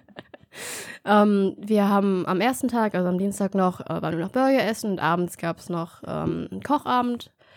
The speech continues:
Da haben wir uns, da haben sich zwei Tutorinnen da zusammengetan, um halt eben Leute kennenzulernen. Und am nächsten Tag, am Mittwoch, gab's halt ein Bücherfrühstück. Ist halt einfach nur ein Frühstück, wo die Tutoren halt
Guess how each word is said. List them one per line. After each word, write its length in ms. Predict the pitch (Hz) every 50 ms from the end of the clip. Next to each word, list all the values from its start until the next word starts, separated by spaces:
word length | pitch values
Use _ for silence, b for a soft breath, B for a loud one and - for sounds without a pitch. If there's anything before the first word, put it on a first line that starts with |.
| B B B B
Da 100 | - 190
haben 240 | 185 185 185 190 190
wir 120 | 185 185
uns, 400 | 180 180 175 - - - - - _ _
da 100 | - 190
haben 140 | 185 185 180
sich 140 | 180 175 -
zwei 140 | - 185 180
Tutorinnen 640 | 190 175 - - 180 175 175 175 175 175 175 170
da 140 | 170 170 165
zusammengetan, 1000 | - - 185 208 220 233 226 220 214 208 - 220 214 202 190 190 190 190 196 190 - -
um 360 | - 175 170 165 - - - - - -
halt 280 | - 165 160 - - _ _
eben 260 | - 185 180 170 185
Leute 200 | 190 240 269 277
kennenzulernen. 640 | 254 - 269 254 240 - 233 226 220 214 214 220 220 B B B B B B B B B B B
Und 320 | - 202 202 202 196 180 -
am 140 | 196 196 196
nächsten 280 | 214 226 220 220 220
Tag, 220 | 214 214 196 185 185
am 80 | 185
Mittwoch, 360 | 185 196 - - 196 190 -
gab's 340 | - 190 180 180 185 - -
halt 340 | 185 175 175 175 175 - -
ein 140 | - 175 175
Bücherfrühstück. 720 | 190 254 254 - 262 247 - 247 233 - - 226 214 208 -
Ist 160 | 196 185 -
halt 120 | 190 170
einfach 140 | 185 180 185
nur 100 | 185 185
ein 40 | 180
Frühstück, 380 | - - 190 185 - 196 175
wo 60 | - 175
die 140 | 180 180
Tutoren 380 | 170 - 175 - - 170 170 175
halt 140 | 170 165